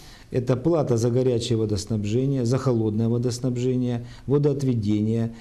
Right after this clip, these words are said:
э, энергоснабжение, газоснабжение. Э, плата за содержание, ремонт жилого помещения включает плату за услуги и ремонт по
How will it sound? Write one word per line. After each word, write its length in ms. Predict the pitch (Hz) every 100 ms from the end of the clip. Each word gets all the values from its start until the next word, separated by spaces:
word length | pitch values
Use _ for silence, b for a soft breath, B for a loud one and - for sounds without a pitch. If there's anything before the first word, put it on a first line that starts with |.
| B -
э, 420 | - 107 110 110 -
энергоснабжение, 960 | 151 139 120 120 117 127 117 120 117
газоснабжение. 960 | 120 123 101 92 92 87 87 80 90 - - B B B B B -
Э, 360 | - 104 107 104
плата 360 | - 156 175 170
за 120 | 151
содержание, 600 | 151 151 151 151 160 156
ремонт 480 | 151 160 208 208 - 120
жилого 400 | 113 127 123 120
помещения 580 | 120 127 - 110 95
включает 540 | 95 110 - 185 190 -
плату 340 | 139 165 160
за 200 | 113 151
услуги 840 | 170 185 - 156 160 156 104 87 - - - - - - - -
и 340 | 135 135 131 127
ремонт 500 | 117 123 175 185 -
по 240 | 156 160